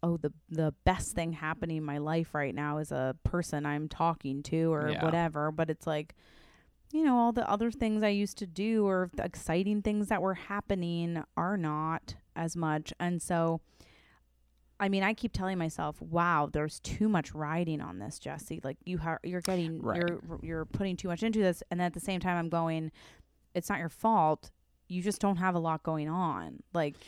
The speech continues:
Speaker 1: you don't have
Speaker 2: Yeah.
Speaker 1: a lot of possibilities or things you're hoping for."
Speaker 2: I don't think there's a, I mean, I don't think it's, that's tricky to be, like, you have a lot riding on this, because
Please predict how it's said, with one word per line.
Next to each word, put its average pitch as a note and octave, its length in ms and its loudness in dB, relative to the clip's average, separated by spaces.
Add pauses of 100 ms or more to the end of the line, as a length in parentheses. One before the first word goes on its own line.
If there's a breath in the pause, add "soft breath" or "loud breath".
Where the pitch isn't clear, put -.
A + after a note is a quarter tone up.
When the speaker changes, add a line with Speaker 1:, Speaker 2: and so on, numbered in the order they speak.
(160)
Speaker 1:
you F#3+ 160 0
don't F#3+ 100 4
have E3 160 6
Speaker 2:
Yeah. - 40 4
Speaker 1:
a - 20 2
lot E3 160 2
of D#3+ 100 -2
possibilities E3 800 4
or D3+ 80 0
things E3 340 -4
you're D#3+ 120 -6
hoping E3+ 500 2
for." D3 540 -8 (760 soft breath)
Speaker 2:
I E4 80 4
don't C#5+ 220 10
think D#4 220 2
there's B3 180 4
a, A3 220 8
I A3+ 80 6
mean, A3 180 2
I A#3 140 8
don't C4+ 200 4
think A3 360 0
it's, - 480 -4 (1200 soft breath)
that's - 180 4
tricky B3 440 6
to F#3 100 4
be, E3+ 560 8 (560 loud breath)
like, F3+ 160 -2
you F#3+ 60 4
have E3 80 2
a E3 40 4
lot D3+ 260 4
riding C#3 460 2
on E3+ 200 0
this, F#3+ 340 0
because - 800 2